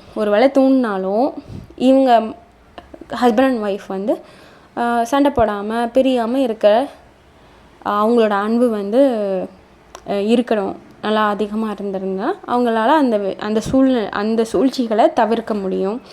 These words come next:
எதிர்கொள்ள முடியிற சக்தி அவங்களுக்கு கிடைக்கும்னு சொல்றாங்க. இன்னொரு என்ன சொல்றாங்கன்னா, அவங்க அவங்களோட குலம், கோத்திரம், மதம் அவங்களும்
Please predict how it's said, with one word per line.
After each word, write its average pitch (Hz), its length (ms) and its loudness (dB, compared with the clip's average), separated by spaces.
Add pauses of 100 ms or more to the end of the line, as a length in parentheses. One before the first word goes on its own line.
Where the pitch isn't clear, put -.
(180)
எதிர்கொள்ள 240 500 6
முடியிற 196 520 -4
சக்தி 220 380 0
அவங்களுக்கு 214 320 0
கிடைக்கும்னு 202 480 -2
சொல்றாங்க. 190 580 0 (600)
இன்னொரு 302 320 8
என்ன 277 220 4
சொல்றாங்கன்னா, 202 960 0 (420)
அவங்க 247 320 6
அவங்களோட 220 440 2
குலம், 233 440 2
கோத்திரம், 226 640 0 (120)
மதம் 240 580 2
அவங்களும் 269 640 4